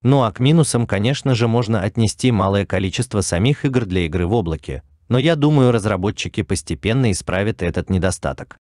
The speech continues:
Играть в облаке или нет, решать вам,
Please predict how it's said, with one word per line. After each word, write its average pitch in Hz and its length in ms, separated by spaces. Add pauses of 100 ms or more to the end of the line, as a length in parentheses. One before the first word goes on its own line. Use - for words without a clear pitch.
(340)
Играть 120 460
в 113 40
облаке 117 440
или 113 180
нет, 117 280
решать 120 380
вам, 95 220